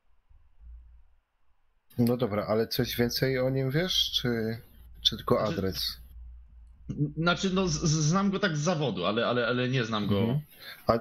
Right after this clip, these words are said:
Speaker 1: zajmował się jakąś konkretną dziedziną artykułów, czy po prostu pisał, co mu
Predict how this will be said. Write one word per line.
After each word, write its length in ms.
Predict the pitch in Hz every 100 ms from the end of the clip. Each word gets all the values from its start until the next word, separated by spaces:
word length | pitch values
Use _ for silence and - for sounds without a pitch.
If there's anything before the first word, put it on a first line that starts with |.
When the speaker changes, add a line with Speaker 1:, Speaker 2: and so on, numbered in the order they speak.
| -
Speaker 1:
zajmował 500 | 113 113 120 123 120
się 140 | 113 120
jakąś 300 | - 117 -
konkretną 600 | 117 104 120 - 120 104
dziedziną 520 | 113 - 120 117 120
artykułów, 720 | 113 - - 135 131 139 135
czy 420 | - 104 101 92 -
po 80 | 87
prostu 360 | - 92 -
pisał, 380 | - 92 - 95
co 160 | 87 98
mu 200 | 92 92